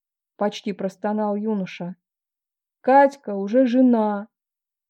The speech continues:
Ляля, как собачка, бегает за вами. А Маринка с Вероникой совсем малявки.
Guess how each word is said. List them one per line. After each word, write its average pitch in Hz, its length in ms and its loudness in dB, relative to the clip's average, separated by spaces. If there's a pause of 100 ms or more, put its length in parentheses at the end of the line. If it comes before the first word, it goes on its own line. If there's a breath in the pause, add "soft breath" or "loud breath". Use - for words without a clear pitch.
Ляля, 269 460 2
как 196 200 -6
собачка, 233 600 -2
бегает 226 460 -2
за 233 180 2
вами. 190 440 -2 (920)
А 226 120 -2
Маринка 262 520 2
с 233 120 -14
Вероникой 240 560 0
совсем 226 440 -2
малявки. 233 720 -2